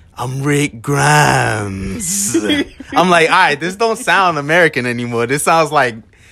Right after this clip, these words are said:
Speaker 1: I don't know. It sounds pretty, it, it, it sounds like he's trying really hard."
Speaker 2: But see, the difference between that is The Walking Dead you can see, and wherever they are, I think, are they California? They can't see.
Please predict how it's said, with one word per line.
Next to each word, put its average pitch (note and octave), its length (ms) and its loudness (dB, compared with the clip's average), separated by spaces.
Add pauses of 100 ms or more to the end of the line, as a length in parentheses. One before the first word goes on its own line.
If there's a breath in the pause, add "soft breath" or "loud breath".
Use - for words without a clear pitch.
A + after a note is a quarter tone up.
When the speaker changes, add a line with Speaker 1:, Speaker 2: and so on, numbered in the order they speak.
(360 loud breath)
Speaker 1:
I E3 60 0
don't C#4+ 260 2
know. A#3+ 220 6
It F3+ 100 4
sounds G#3+ 480 -2 (140)
pretty, F#3 500 -6 (440)
it, F3+ 340 -2
it, C3+ 320 -4
it D#3+ 100 -4
sounds G#3 320 -6
like F#3 120 -6
he's D#3 140 -8
trying B2 640 -6
really D3 300 -2
hard." A2+ 380 0 (140)
Speaker 2:
But A3 120 -10
see, C4 140 -10
the A#3 100 -8
difference B3+ 300 -8
between A3+ 320 -10
that G3 200 -12
is F3 180 -12
The E3 100 -12
Walking G3+ 280 -10
Dead F3+ 180 -10
you F3+ 80 -12
can E3 160 -16
see, D3+ 520 -16 (120)
and D#3+ 500 -14 (120)
wherever G#3 380 -10
they A3+ 100 -14
are, G#3 260 -12
I E3+ 80 -12
think, - 180 -20
are - 60 -20
they G#3 100 -20
California? G#3+ 580 -16 (440 soft breath)
They F#3 180 -12
can't F3+ 280 -12
see. - 280 -20